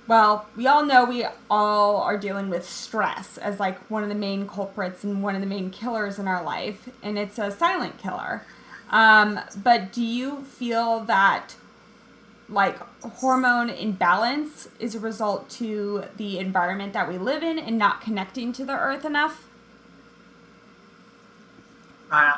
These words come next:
Speaker 2: well, I, I, that's kind of a loaded question. The, <laughs> the, what's causing the hormone imbalance? It's a lot of things. It could be diet, it could be stress, it could be persistent inflammation,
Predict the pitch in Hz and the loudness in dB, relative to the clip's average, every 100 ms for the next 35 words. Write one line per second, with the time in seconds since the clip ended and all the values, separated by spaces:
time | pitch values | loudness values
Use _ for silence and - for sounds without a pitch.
0 | 208 185 165 156 - 165 170 160 165 156 | 0 0 2 0 0 -2 -2 -4 -2 -2
1 | - 190 165 151 147 135 - 156 - 131 | -2 -4 -4 -6 -8 -6 -2 -2 -2 -8
2 | 123 - 151 139 - - 165 151 147 - | -10 -12 -8 -4 -4 -6 -14 -12 -12 -4
3 | 156 165 - 147 147 151 131 139 139 143 | -2 -2 -2 0 0 -2 -2 0 0 -2
4 | 131 131 135 165 - - 127 147 143 - | -4 0 0 0 -6 -10 -2 0 0 -6
5 | 120 120 - 120 117 135 147 143 127 - | -12 -12 -14 -10 -4 0 2 0 -6 -12
6 | 117 117 - - 143 143 - - - - | -16 -14 -16 -8 -4 -4 -6 -18 -20 -20
7 | - 131 123 135 - - 135 - 120 120 | -20 -16 -12 -12 -12 -10 -8 -8 -10 -6
8 | 127 156 156 - 135 123 | -2 -2 -2 -6 -8 -10